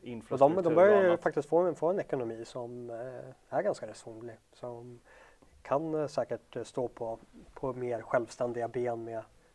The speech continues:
Speaker 2: eh, självständiga handelsavtalen.
Speaker 1: De har
Speaker 2: De
Speaker 1: mycket
Speaker 2: behöver
Speaker 1: bättre förutsättningar nu än vad de hade för några årtionden sedan i alla fall. Men låt mig bara säga
Speaker 2: Ja.
Speaker 1: vad, vad som är liksom nyttan av ett E U-mandat i dagsläget.
Speaker 2: Ja.
Speaker 1: Eller vad som skulle kunna vara nyttan av ett, ett riksdagsmandat i dagsläget.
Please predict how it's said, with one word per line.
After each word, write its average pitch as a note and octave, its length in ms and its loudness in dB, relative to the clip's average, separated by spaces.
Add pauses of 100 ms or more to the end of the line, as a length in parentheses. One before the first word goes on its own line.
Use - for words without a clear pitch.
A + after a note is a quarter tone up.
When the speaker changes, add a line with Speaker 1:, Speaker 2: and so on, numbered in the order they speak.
(160)
Speaker 2:
eh, B2+ 140 -10
självständiga A#2 1000 -2
handelsavtalen. A#2 840 -4
Speaker 1:
De B2 140 2
har B2 60 2
Speaker 2:
De A#2+ 80 0
Speaker 1:
mycket A#2 160 -2
Speaker 2:
behöver B2 220 2
Speaker 1:
bättre - 140 -10
förutsättningar A2 680 -4
nu A2 160 -6
än B2 160 -2
vad A#2+ 100 -2
de A2+ 80 -6
hade A2 220 -4
för A#2 120 -14
några A2 140 -8
årtionden G#2+ 480 -10
sedan B2 120 -8
i - 20 -6
alla B2 100 -6
fall. A2 140 -8 (240)
Men B2 80 -4
låt C3 140 4
mig C3+ 100 -4
bara B2+ 120 6
säga B2+ 320 0
Speaker 2:
Ja. B2 140 4
Speaker 1:
vad, C3 160 0
vad B2+ 120 -2
som B2+ 160 -6
är A2+ 140 2
liksom A#2 360 -8
nyttan D#3+ 480 0
av A#2 140 0
ett G#2 100 -6
E A#2 160 -10
U-mandat G2+ 540 -8
i G2+ 40 -12
dagsläget. G#2 600 -2 (380)
Speaker 2:
Ja. B2 80 -2
Speaker 1:
Eller C#3 260 4
vad B2+ 140 2
som A#2+ 120 -12
skulle A#2 180 -10
kunna A2+ 200 -10
vara A2 220 -2
nyttan A#2+ 520 -2
av A2+ 180 0
ett, - 280 -12
ett - 140 -14
riksdagsmandat B2 920 -2
i C#3+ 40 -8
dagsläget. A2 760 -6